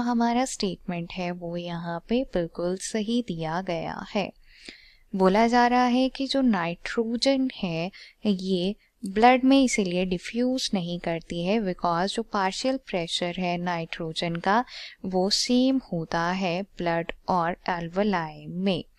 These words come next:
ओके, after that देखेंगे सेकंड स्टेटमेंट जो हमें यहाँ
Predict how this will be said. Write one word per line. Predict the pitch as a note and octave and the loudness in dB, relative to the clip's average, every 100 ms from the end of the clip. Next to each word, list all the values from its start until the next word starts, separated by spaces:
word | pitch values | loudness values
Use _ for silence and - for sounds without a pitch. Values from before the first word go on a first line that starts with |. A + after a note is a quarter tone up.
| - - - - - _ | -20 -18 -16 -14 -18 _
ओके, | G#3+ G3 - | 0 0 0
after | G#3+ G#3+ - C4 | 0 0 0 2
that | C4 B3+ C4 - | 2 0 0 -2
देखेंगे | G3 G3 F#3 F3 F#3+ | -2 0 0 0 -4
सेकंड | - F#3+ E3+ E3+ F3 | -4 -4 -4 -6 -2
स्टेटमेंट | - - B3 B3+ - E3+ F3 G3 | -2 0 -2 -4 -4 -2 -2 0
जो | G3+ | -2
हमें | F3+ F3 E3+ F3+ F3+ | -2 -4 -4 -4 -2
यहाँ | F3+ F3+ | -4 -4